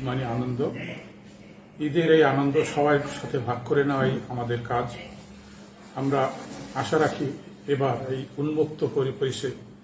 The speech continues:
স্বৈরাচার মুক্ত এই বাংলাদেশে এবার মানুষ, বিশেষ করে আমার এলাকার লোকজন, খুব স্বাচ্ছন্দ্যে ঈদ উৎসব পালন করবে এবং ঈদের আনন্দে সবাইকে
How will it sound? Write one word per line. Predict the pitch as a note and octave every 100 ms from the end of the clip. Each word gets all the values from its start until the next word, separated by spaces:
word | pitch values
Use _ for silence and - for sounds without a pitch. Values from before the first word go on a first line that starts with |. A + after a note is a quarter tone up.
| - - - -
স্বৈরাচার | D3 D3 D#3 D#3 D#3+
মুক্ত | D3 C3+ - C#3 C#3+ - -
এই | B2+
বাংলাদেশে | B2+ C3 C3+ C3 A#2 - G#2+ - - - - C#3
এবার | C3 C3 - - - - -
মানুষ, | C3 C#3 C#3 - - - - - -
বিশেষ | A#2 - -
করে | C#3+ C3
আমার | B2 C3 B2+
এলাকার | A#2 B2+ C3 C#3 A#2+
লোকজন, | A#2+ A#2 A2+ A2+ - - - - - -
খুব | A2+ - - - - - - - - - - -
স্বাচ্ছন্দ্যে | - D3+ - - F3 D#3 D3 C3 - -
ঈদ | C#3 C#3
উৎসব | D3 - D3+ -
পালন | C#3+ C#3+ C3
করবে | D3+ C#3 E3+ - - - - -
এবং | C3 C#3 C#3 - - - -
ঈদের | C3+ D3+ D3
আনন্দে | C3+ C3+ C3+ C3+ D#3 - - - - -
সবাইকে | C#3 C#3+ B2+ C3